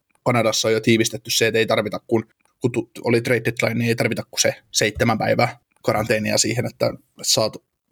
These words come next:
tulla joukkueen mukaan, että miten se, miten se vielä tässä parin seuraavan kuukauden aikana etenee.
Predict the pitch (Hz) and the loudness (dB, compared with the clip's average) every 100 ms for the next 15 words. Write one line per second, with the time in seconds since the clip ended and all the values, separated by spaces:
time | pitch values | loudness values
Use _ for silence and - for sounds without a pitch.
0 | - 120 110 120 117 120 117 120 120 110 | -2 2 4 2 4 2 4 0 0 -2
1 | 113 127 123 120 117 - - - - 131 | -2 0 0 0 -2 -8 -14 -8 -2 0
2 | 143 131 131 127 120 123 135 127 131 143 | 2 4 4 4 2 2 0 0 2 4
3 | 139 127 117 120 113 113 113 117 120 131 | 4 4 4 4 4 2 2 2 0 0
4 | 135 117 107 | 2 0 0